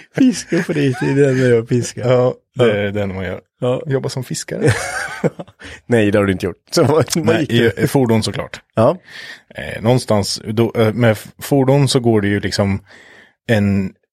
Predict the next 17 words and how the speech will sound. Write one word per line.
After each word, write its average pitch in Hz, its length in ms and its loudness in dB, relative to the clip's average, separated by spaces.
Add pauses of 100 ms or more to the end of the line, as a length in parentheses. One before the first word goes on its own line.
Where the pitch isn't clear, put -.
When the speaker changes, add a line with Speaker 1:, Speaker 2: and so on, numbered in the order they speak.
(180)
Speaker 2:
ett - 180 -6
år 95 180 2
först - 380 -4
som 104 180 2
är 92 60 2
grund, 95 440 -2
liksom. - 280 -8 (140)
Speaker 1:
Ja, 87 60 0
Speaker 2:
Sen 80 140 2
så - 100 -2
går 101 120 0
det 98 60 2
Speaker 1:
precis. 95 160 0
Speaker 2:
ju, 92 140 -2
väljer 95 340 -2
du 101 60 0
inrikt-, 98 500 -2